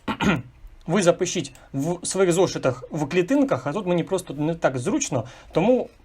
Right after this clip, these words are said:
ось я просто стараюся в одну, е, в один стовпчик писати, писати. Е, дев'ять мінус дев'ять буде нуль,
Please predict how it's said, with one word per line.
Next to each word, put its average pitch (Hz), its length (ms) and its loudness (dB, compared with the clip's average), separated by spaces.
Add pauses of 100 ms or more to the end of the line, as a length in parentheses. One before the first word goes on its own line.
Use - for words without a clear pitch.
(140)
ось 170 300 0
я 170 240 4
просто 170 500 0 (100)
стараюся 165 440 4
в 139 80 0
одну, 147 280 0 (260)
е, 139 200 4
в 135 100 0
один 160 160 2
стовпчик 123 360 0
писати, - 420 -4 (280)
писати. 131 360 -4 (420)
Е, 135 140 4
дев'ять 240 300 4
мінус 202 220 2
дев'ять 165 280 4
буде 143 260 0
нуль, 131 300 -2